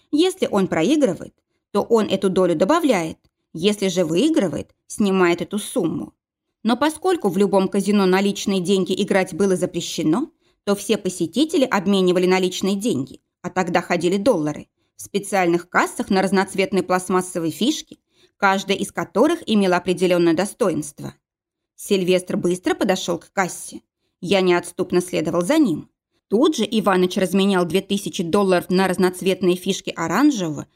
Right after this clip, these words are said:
зеленого и синего цветов. Сильвестр, протянув мне барсетку, сказал: «Стой недалеко от меня и смотри внимательно». Он уселся за столик. Банкиром была женщина-крупье.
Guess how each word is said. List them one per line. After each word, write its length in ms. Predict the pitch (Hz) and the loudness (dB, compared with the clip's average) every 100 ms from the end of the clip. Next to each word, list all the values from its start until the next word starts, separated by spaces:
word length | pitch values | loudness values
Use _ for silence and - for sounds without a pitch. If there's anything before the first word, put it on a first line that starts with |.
| _ | _
зеленого 580 | 175 190 170 185 320 302 | -4 0 4 4 4 2
и 100 | 202 | 0
синего 380 | 196 - 170 165 | -4 -2 0 0
цветов. 460 | - 180 208 202 - _ _ _ _ | -4 -8 -6 -8 -10 _ _ _ _
Сильвестр, 680 | - - 180 156 220 392 233 | -16 -6 -4 0 0 0 -6
протянув 480 | - 185 190 185 185 | -4 -2 0 0 2
мне 120 | 175 | 2
барсетку, 460 | 180 202 - 180 175 | 2 -2 -4 -6 -10
сказал: 500 | - 185 185 - - _ _ _ _ _ | -6 -4 -4 -8 -12 _ _ _ _ _
«Стой 440 | - - 202 254 | -20 -4 2 2
недалеко 460 | 208 180 185 185 185 | 2 2 2 2 0
от 180 | 175 196 | 0 0
меня 300 | 214 196 160 | 2 2 0
и 60 | - | -6
смотри 380 | - 185 - 165 | -2 -2 0 0
внимательно». 680 | 202 262 - - 139 311 - _ _ _ _ _ | 2 2 0 -4 -4 -6 -10 _ _ _ _ _
Он 260 | 175 196 311 | 0 4 4
уселся 460 | 339 302 175 165 170 | 2 -2 -4 -4 -4
за 100 | 170 | -6
столик. 420 | - 208 160 - _ _ _ _ _ | -4 -4 -4 -6 _ _ _ _ _
Банкиром 680 | 160 175 165 - 247 359 233 | -2 0 0 0 2 2 4
была 220 | 185 175 | 2 0
женщина-крупье. 920 | - 175 175 190 170 208 226 190 - | 0 -2 0 -2 0 -2 -4 -4 -6